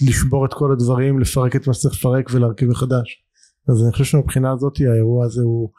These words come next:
הוא לגמרי אירוע מכונן כזה. כאילו, אין ספק שהדברים לא יוכלו להמשיך להיות כמו שהם היו עד עכשיו,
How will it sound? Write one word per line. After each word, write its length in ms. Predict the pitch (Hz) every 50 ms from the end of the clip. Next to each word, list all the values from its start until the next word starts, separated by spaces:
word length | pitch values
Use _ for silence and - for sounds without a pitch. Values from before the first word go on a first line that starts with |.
| - - - _ _ _
הוא 300 | - 139 123 117 113 110
לגמרי 400 | 110 113 107 123 127 123 123 123
אירוע 280 | 120 110 113 120 120 117
מכונן 380 | 113 - - 123 123 123 123 117
כזה. 220 | - 131 113 113 107 - _ _ _ _ _ _ _ _ _ _ -
כאילו, 180 | 139 135 151 147
אין 100 | 147 143
ספק 440 | - - 143 - - 147 143 143
שהדברים 720 | - - 139 131 117 117 117 120 117 131 131 131 127 127 123 _ _ _ _ _ - 123
לא 140 | 131 139
יוכלו 380 | 139 135 135 - 113 135 135 135
להמשיך 560 | 127 127 127 123 110 - - 135 120 - -
להיות 200 | 131 131 123 123 -
כמו 180 | - 135 123
שהם 160 | - - 123
היו 180 | 120 120 120 120
עד 60 | 113
עכשיו, 280 | 117 - - 139 127